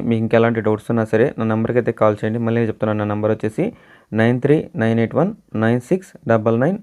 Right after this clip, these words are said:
ఫైవ్. ఓకేనా? వీలైనంత వరకు అందరూ కూడాను ఇంకెవరైనా నా ఛానల్ సబ్స్క్రైబ్ చేసుకోకుండా ఉంటే వీలైనంత వరకు అందరూ కూడాను సబ్స్క్రైబ్ చేసుకొని సపోర్ట్ చేసేందుకు ట్రై చేయండి.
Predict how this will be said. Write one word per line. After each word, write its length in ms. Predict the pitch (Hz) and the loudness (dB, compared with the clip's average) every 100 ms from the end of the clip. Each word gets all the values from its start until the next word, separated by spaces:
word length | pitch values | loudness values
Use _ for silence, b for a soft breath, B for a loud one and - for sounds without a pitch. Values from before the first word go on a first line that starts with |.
| - | -6
ఫైవ్. 240 | - 110 - _ - | 0 0 0 _ -10
ఓకేనా? 300 | - 113 175 180 b b b b b _ _ _ - - | -2 0 0 -4 b b b b b _ _ _ -14 0
వీలైనంత 420 | 127 135 139 139 | 4 4 4 4
వరకు 180 | 147 139 | 4 2
అందరూ 240 | 120 139 | 2 0
కూడాను 340 | 135 123 117 135 - | 0 0 0 -2 -6
ఇంకెవరైనా 420 | 117 117 120 135 | -2 0 2 0
నా 140 | 117 113 | 0 -2
ఛానల్ 300 | - 131 123 | -2 -2 -2
సబ్స్క్రైబ్ 320 | 113 - 123 | -4 0 0
చేసుకోకుండా 400 | 117 - 110 104 | 0 -2 -2 -2
ఉంటే 200 | 104 139 190 b b b - | 0 -2 -2 b b b -2
వీలైనంత 420 | 113 117 117 117 | 0 2 2 0
వరకు 140 | 127 113 | 0 0
అందరూ 200 | 110 117 | 0 -2
కూడాను 280 | 117 117 127 | -2 -4 -4
సబ్స్క్రైబ్ 400 | - - 131 123 | -6 -2 2 2
చేసుకొని 280 | 113 - 117 | 0 -2 -2
సపోర్ట్ 300 | 113 117 113 | -2 0 0
చేసేందుకు 400 | 113 117 113 110 | 0 0 -2 -2
ట్రై 120 | 104 | 0
చేయండి. 280 | 101 101 | 0 -2